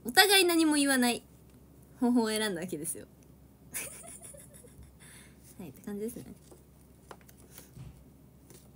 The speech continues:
しかもさ、最近さ、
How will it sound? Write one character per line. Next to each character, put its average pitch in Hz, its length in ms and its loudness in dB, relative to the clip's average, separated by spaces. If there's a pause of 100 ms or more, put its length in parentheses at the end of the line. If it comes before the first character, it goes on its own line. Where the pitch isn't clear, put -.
(1800)
し - 100 -20
か 233 80 -8
も 202 120 -6
さ、 196 200 -10
最 247 200 -4
近 302 180 -6
さ、 233 460 -4